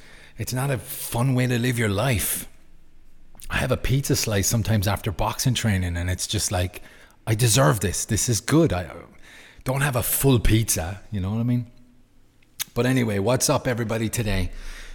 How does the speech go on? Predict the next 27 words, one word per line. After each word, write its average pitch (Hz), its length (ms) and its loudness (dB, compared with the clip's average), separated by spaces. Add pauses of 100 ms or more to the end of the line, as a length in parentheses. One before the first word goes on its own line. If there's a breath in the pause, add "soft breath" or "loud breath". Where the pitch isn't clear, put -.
The 123 80 -4
weather 135 420 2
is 117 280 0
a - 20 0
little 131 240 2
strange 143 580 2
all 113 160 2
over 104 200 2
the 101 80 0
world, 92 400 -2
huh? 101 220 -4 (720)
Everybody's 113 680 0 (160)
complaining 117 560 2
about 98 240 0
it 87 140 -8
being 95 180 2
cold, 110 560 0
and 95 160 -2
then 95 160 -4
it's - 160 -8
too 101 220 -4
hot, 107 520 -2
and 92 120 -8
then 90 120 -6
it's - 180 -10
raining, 107 540 0
and 92 220 -4